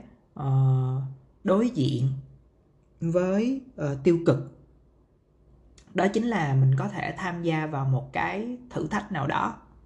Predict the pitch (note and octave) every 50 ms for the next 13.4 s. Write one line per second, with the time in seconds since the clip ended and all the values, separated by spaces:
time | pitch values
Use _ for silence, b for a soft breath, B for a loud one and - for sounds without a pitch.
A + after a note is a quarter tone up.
0 | _ _ b b b b b b b b b b b b b b b _ C3+ C#3+
1 | C#3+ C#3 C#3 C#3+ C3+ - D3 C#3+ - - B3 B3 - - - D3 D3 F3+ F#3 F#3
2 | F3 E3+ - A3 G#3 G3+ - - - G3 G3 F3+ D#3 C#3+ C#3 C#3 C3+ C3+ C3+ C3+
3 | C3+ C3+ B B B B B B B B B - - - C3+ C3+ C#3+ C3 C3+ G#3
4 | G#3 G#3 F3+ C#3 C3+ C#3 E3 G3+ A3+ A#3 - F#3+ E3 C#3 C3+ C3+ - - - -
5 | - _ _ _ _ - - E3 E3 G#3 G#3 G#3 F#3+ D#3+ C#3 C3+ C#3 C3 - -
6 | D#3 E3 E3 D3+ C3 - - - C#3+ C#3 C3+ - - B B B B B B B
7 | B - C#3 - - - G#3+ G#3 G#3 - F#3 E3 D3+ C#3+ C3+ C3 C3 C3 B2+ B2
8 | B2+ - A2+ - - - - - C#3+ C#3 C3+ C3 B2+ C3 C3 D#3+ F3+ F#3 E3 C3+
9 | C#3 - C#3+ D3+ F3 G#3 A#3+ A#3 G3 F#3 F3+ F3+ G3 G#3+ A3+ B3 B3+ B3+ - -
10 | C3 C3 D3 C#3+ D3 C3 C3+ C3 C3 B2+ B2+ B2+ C3+ D3+ D#3+ F3 F#3+ G3 D#3 C3
11 | B2+ C3 C3 C3 B2 C3 - - - G3 G3 - - - - - B2 C3 - -
12 | _ B B B B B B B B B - D#3 C#3 F#3+ G3 G3 F3 D#3+ - A#3
13 | - E3 C3 C3+ D#3+ D#3+ E3